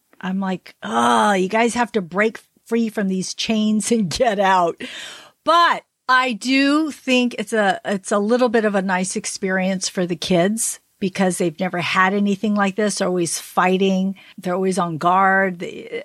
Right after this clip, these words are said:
I was thinking that Judith had never had cotton candy before, and this was her first time. And she's never been to a record store.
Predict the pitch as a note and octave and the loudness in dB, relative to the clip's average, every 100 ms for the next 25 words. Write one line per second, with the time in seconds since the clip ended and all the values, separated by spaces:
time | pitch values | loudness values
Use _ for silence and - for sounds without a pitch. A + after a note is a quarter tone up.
0 | - A3 G#3+ - A#3 A3 A3 G#3 F#3 G3 | 0 2 2 2 0 2 0 2 0 2
1 | F#3+ F#3 - _ - G#3+ A#3+ C4 F3+ F#3 | 4 2 0 _ -4 2 4 4 0 0
2 | F#3+ F#3 F3 F3 E3+ D3+ F3 E3+ D#3+ - | -2 2 0 0 -2 -2 0 0 -2 -2
3 | F#3+ F3+ F3 E3+ - F3 E3 F3 F3+ E3+ | 2 2 0 -6 -4 -2 0 -2 -2 -4
4 | - F3 E3+ F3+ E3+ E3+ - F3 E3+ D#3+ | -4 -2 0 0 0 -4 -6 -4 -6 -4
5 | F3+ E3 - F#3 F#3 F3 D#3+ E3 E3 - | -4 -4 -4 -2 0 0 -4 -6 -4 0
6 | G3 F3 F#3+ A3+ G#3 G#3 F3+ F#3 E3+ F3+ | 0 0 0 2 2 0 2 2 2 0
7 | F#3 F3 E3 - F3 E3 E3+ E3+ F#3 | 0 -4 -2 -2 0 2 2 2 -2